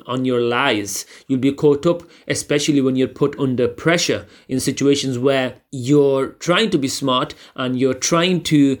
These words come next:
be intelligent and you want to show it to others and impress others more than yourself. And so you make a quick decision without doing the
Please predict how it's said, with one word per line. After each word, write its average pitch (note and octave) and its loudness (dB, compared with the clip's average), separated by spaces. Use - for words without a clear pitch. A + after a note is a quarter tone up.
be C3+ 0
intelligent C3 0
and B2+ -2
you C3+ 0
want C#3 0
to C3 -2
show F3 2
it D#3+ 2
to C#3 -4
others D3 2
and B2 -4
impress B2+ -4
others C#3 0
more C3 -2
than B2 -2
yourself. B2+ -2
And C#3+ 0
so F#3 2
you D3 2
make D3 0
a C3+ 0
quick A#3 -4
decision C#3+ 0
without C#3 2
doing D3 2
the C3 0